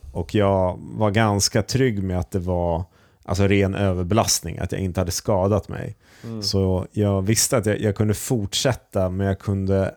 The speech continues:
Speaker 1: absolut inte hålla på och springa hela tiden. Så att då började jag också, ja, men typ powerwalka,
Speaker 2: Ja.
Speaker 1: jogga lite och ta mig framåt bäst jag kunde, liksom.
Speaker 2: Mm.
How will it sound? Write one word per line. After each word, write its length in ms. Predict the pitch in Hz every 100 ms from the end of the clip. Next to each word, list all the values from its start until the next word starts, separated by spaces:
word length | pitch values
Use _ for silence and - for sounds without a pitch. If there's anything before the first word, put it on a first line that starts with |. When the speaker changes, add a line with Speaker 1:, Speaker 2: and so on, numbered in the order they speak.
| _
Speaker 1:
absolut 720 | - - - 120 120 95 -
inte 240 | 90 87 90
hålla 160 | 87
på 140 | 85 95
och 60 |
springa 540 | - - 110 104 101 101
hela 260 | 90 85
tiden. 360 | - - 50 107
Så 80 | 57
att 60 | 101
då 160 | 113 104
började 340 | 92 92 90
jag 100 | 95
också, 440 | 95 - 104 95 - - - - _
ja, 100 | -
men 160 | 87 80
typ 160 | 87 87 - -
powerwalka, 1120 | 92 92 87 87 87 90 85 - 104 98 95 - - _ _ -
Speaker 2:
Ja. 200 | 120 113
Speaker 1:
jogga 460 | 107 85 90 101
lite 440 | 92 87 - - 107
och 460 | - - - - -
ta 160 | 104
mig 100 | 92
framåt 600 | 87 107 98 90 90 90 -
bäst 320 | 101 87 -
jag 100 | -
kunde, 380 | 104 95 95 -
liksom. 380 | - - -
Speaker 2:
Mm. 300 | 117 113 104